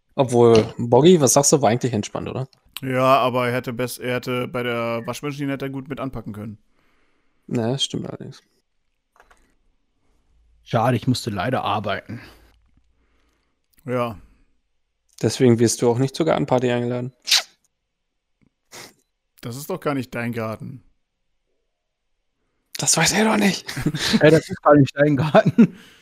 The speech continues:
Speaker 2: Du hast doch nur den Balkon.
Speaker 1: Ja, und?
Speaker 3: Aber ich hab gehört, der Balkon ist ziemlich fett.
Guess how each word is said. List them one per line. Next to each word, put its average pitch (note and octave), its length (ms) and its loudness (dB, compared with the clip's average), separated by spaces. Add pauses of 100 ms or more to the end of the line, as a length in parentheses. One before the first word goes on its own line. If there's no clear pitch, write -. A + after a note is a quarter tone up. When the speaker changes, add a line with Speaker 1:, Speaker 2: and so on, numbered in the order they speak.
(100)
Speaker 2:
Du B3+ 80 -8
hast - 300 0
doch F#3 60 2
nur F#3 160 0
den G3+ 120 0
Balkon. F3+ 680 -2 (1160)
Speaker 1:
Ja, - 80 -10
und? C#3 260 -2 (1160)
Speaker 3:
Aber B2+ 140 -2
ich G#2+ 100 -4
hab B2 140 -4
gehört, B2+ 180 2
der A#2+ 60 2
Balkon B2 320 -4
ist A#2+ 120 -8
ziemlich B2+ 300 -6
fett. - 260 -12